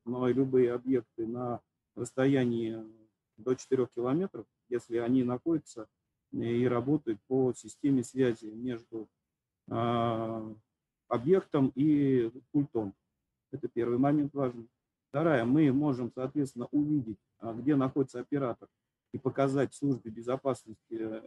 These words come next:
а, человека, который управляет, э, таким объектом. Вот. Третье, мы можем его классифицировать по системе свой-чужой. Вот. И четвертое, соответственно,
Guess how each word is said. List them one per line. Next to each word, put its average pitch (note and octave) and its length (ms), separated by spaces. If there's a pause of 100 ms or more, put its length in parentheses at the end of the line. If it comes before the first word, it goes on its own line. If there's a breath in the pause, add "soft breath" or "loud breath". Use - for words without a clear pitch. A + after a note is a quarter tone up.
(140)
а, A2+ 540
человека, C3+ 400
который C3+ 340
управляет, A#2+ 540 (640)
э, B2 440 (360)
таким B2+ 320
объектом. A#2 520 (640)
Вот. C3 380
Третье, D3+ 380
мы C3+ 140
можем C#3+ 340
его D3 160
классифицировать C#3 840 (120)
по C#3 80
системе C3+ 460
свой-чужой. C3 680 (760)
Вот. C3 320 (180)
И E3 200
четвертое, F3+ 520
соответственно, B2+ 880